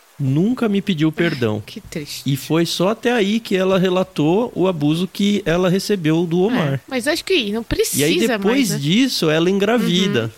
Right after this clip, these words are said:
Speaker 1: E assim, nem nós, e acho que nem ela, sabe quem é o pai.
Speaker 2: Hum,
Speaker 1: Porque pode ser o Yakub
Speaker 2: tá.
Speaker 1: e pode ser o Omar. E a gente fica na dúvida, e acho que essa dúvida ter ficado no ar foi muito boa e potente pro livro, assim.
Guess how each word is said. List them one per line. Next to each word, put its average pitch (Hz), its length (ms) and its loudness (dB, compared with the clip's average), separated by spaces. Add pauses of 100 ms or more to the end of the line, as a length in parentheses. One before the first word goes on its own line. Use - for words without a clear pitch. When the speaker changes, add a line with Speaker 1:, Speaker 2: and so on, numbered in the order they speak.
(140)
Speaker 1:
E 175 180 2
assim, 160 280 -2
nem 170 360 2
nós, 208 440 2
e 143 60 2
acho 151 140 -2
que - 100 -10
nem 202 340 0
ela, 165 440 -2 (160)
sabe 160 560 -4
quem 123 240 -4
é 98 40 0
o 98 60 -2
pai. - 240 -10
Speaker 2:
Hum, 240 640 -6
Speaker 1:
Porque 220 440 -4
pode 175 180 0
ser 175 200 -4
o 131 80 0
Yakub 220 360 -2
Speaker 2:
tá. 160 400 0 (400)
Speaker 1:
e 226 80 -2
pode 139 280 -2
ser - 160 -4
o 117 100 0
Omar. 170 500 0 (180)
E 143 140 2
a 147 60 2
gente 180 200 -2
fica 214 160 -2
na 214 120 0
dúvida, 208 480 -2
e 170 160 -2
acho 190 160 -2
que 226 60 -4
essa 196 160 -2
dúvida 202 360 -2
ter 175 140 -8
ficado 147 340 -4
no 120 160 0
ar 175 260 0 (560)
foi 160 140 2
muito 202 400 0
boa 156 640 0
e 147 80 -4
potente 185 760 -2
pro - 200 -6
livro, 104 400 -2
assim. 95 240 -10